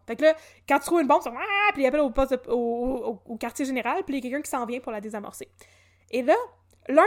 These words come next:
des hommes de la Royal Canadian Engineers, c'est le sergent-major Walter Lidja. Walter Lidja, c'est un Polonais, un immigrant polonais,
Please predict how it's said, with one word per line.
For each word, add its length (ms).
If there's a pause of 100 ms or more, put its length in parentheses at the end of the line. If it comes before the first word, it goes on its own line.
des 240
hommes 180
de 60
la 140
Royal 340
Canadian 380
Engineers, 480 (280)
c'est 280
le 60
sergent-major 1000
Walter 360
Lidja. 440 (440)
Walter 240
Lidja, 320
c'est 240
un 260 (400)
Polonais, 460
un 80
immigrant 280
polonais, 320